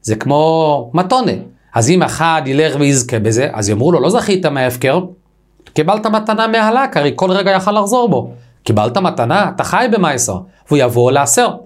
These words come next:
"מה אכפת לי שיעשר פירות שפטורים ממייסר? אין לי בעיה. רק יש לי בעיה שיעשר מן הפטור על החיוב או מן החיוב על הפטור." דהיינו, יהיו לו פירות אלו שהוא זכה בהם מההפקר, והוא יטעה שזה לא הפקר אלא זכה במייסר, והוא ילך ויפריש מפירות אלו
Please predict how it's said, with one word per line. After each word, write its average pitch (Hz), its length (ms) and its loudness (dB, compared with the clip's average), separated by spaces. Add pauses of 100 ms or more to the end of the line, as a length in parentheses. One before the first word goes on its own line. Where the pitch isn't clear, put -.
(160)
"מה 117 220 0
אכפת 127 320 -2
לי 151 80 0
שיעשר 139 440 0
פירות 127 300 -2
שפטורים 135 380 0
ממייסר? 113 380 0 (320)
אין 156 100 2
לי 247 120 2
בעיה. 123 340 0 (360)
רק 113 140 -2
יש 170 180 -2
לי 190 60 0
בעיה 175 260 0
שיעשר 190 380 -2
מן 175 120 2
הפטור 196 400 0
על 156 80 0
החיוב 180 340 2
או 156 60 2
מן 151 120 0
החיוב 175 240 0
על 170 80 2
הפטור." 165 400 -2 (680)
דהיינו, 151 440 0 (340)
יהיו 165 140 4
לו 214 140 0
פירות 185 300 0
אלו 180 160 4
שהוא 165 140 0
זכה 151 280 0
בהם 139 480 0 (200)
מההפקר, 123 500 0 (380)
והוא 139 200 2
יטעה 160 340 0
שזה 143 220 0
לא 156 400 0
הפקר 151 380 0
אלא 131 140 0
זכה 123 300 0
במייסר, 123 520 -2 (500)
והוא 131 120 4
ילך 180 200 2
ויפריש 160 560 0
מפירות 170 500 0
אלו 175 420 2